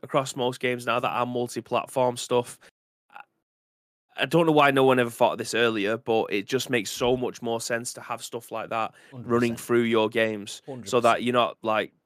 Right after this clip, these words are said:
Speaker 1: like, it, but I don't know whether or not it started with, like, Hearthstone and stuff like that. So you're playing on your mobile, then you wanna play on your P C, you can log into your P C, your account's already there, you can continue to go. Fortnite obviously played a massive part in that as well. So if I wanted to play on my Switch,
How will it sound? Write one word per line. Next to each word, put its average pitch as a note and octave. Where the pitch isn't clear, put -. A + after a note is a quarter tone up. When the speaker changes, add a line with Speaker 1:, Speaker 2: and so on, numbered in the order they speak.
Speaker 1:
like, A#2+
it, D3
but -
I D3+
don't B3
know A#3+
whether A3+
or A3
not F#3
it D#3
started D#3
with, D3+
like, B2+
Hearthstone C3+
and C3
stuff C3
like B2
that. B2
So C3
you're B2
playing B2
on A#2
your A2+
mobile, A2+
then A#2
you A2+
wanna A2+
play A2+
on A2
your A2
P A2
C, A#2
you A2+
can A#2
log A2+
into -
your A2
P A2+
C, A2
your A2+
account's G#2
already A2
there, G#2+
you A2
can A2+
continue G#2+
to G#2
go. G#2
Fortnite C3+
obviously B2
played A2+
a -
massive G#2+
part A2
in G#2+
that G#2
as -
well. A2+
So B2+
if A#2
I A2+
wanted A2
to -
play A2+
on G#2+
my A2
Switch, -